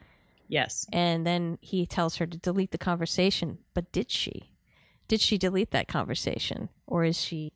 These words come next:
Speaker 2: holding on to it? Is she
Speaker 1: It
Speaker 2: lying? We don't know.
Speaker 1: Yeah. I mean, I think it's a good question. And it's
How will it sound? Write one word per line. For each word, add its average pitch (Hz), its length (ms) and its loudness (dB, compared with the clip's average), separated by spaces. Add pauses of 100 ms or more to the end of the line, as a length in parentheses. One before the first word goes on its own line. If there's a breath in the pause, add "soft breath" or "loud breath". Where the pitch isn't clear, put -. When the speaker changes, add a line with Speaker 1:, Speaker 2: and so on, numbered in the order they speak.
Speaker 2:
holding 175 360 0
on 156 240 4
to 160 180 0
it? 143 180 0 (720 soft breath)
Is 170 140 0
she - 160 -2
Speaker 1:
It 160 60 0
Speaker 2:
lying? 160 600 4 (240)
We 170 100 -6
don't 151 260 -8
know. 226 60 4
Speaker 1:
Yeah. 196 600 8 (180)
I 262 60 8
mean, 320 120 10
I 349 80 8
think 415 220 0
it's - 100 -4
a - 80 6
good 214 200 4
question. 226 500 4
And 185 140 8
it's - 300 2